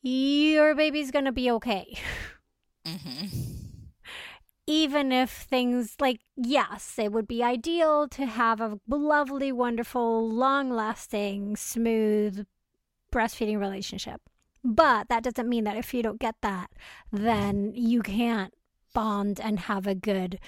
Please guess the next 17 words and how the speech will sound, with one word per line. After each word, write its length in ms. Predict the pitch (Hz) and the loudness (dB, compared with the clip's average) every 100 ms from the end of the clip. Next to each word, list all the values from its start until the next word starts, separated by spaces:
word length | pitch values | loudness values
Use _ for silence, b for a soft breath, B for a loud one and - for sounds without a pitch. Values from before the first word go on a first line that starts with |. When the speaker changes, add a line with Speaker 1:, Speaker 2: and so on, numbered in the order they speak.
| B B B | B B B
Speaker 1:
feeding 500 | - - 254 233 220 | -6 0 2 2 2
relationship 680 | 208 190 180 - 190 - 185 | 0 0 -4 -6 -8 -8 -8
with 140 | 190 196 | -8 -8
your 100 | 190 | -8
child 520 | 196 196 190 185 180 | -6 -4 -2 -4 -4
and 180 | 214 247 | -4 2
other 300 | 294 277 254 | 4 6 4
relation-, 640 | 214 190 190 - - 214 - | 2 -4 -4 -6 -6 -8 -4
other 520 | 220 240 202 190 196 _ - | -2 0 0 -4 -10 _ -20
focused 560 | - 233 196 185 - - | -4 -2 -2 -6 -10 -6
relationships 640 | 202 196 208 - - - | -4 -4 -4 -6 -8 -8
with 160 | 202 202 | -8 -8
your 140 | 175 | -8
child 240 | - 180 - _ - - | -8 -8 -10 _ -18 -6
as 160 | 233 | -4
well. 200 | 202 165 - _ _ _ _ _ _ _ _ _ _ - | -2 -4 -10 _ _ _ _ _ _ _ _ _ _ -12
Speaker 2:
Absolutely. 760 | 156 165 - 139 156 - - | -10 -2 -2 -2 -4 -6 -6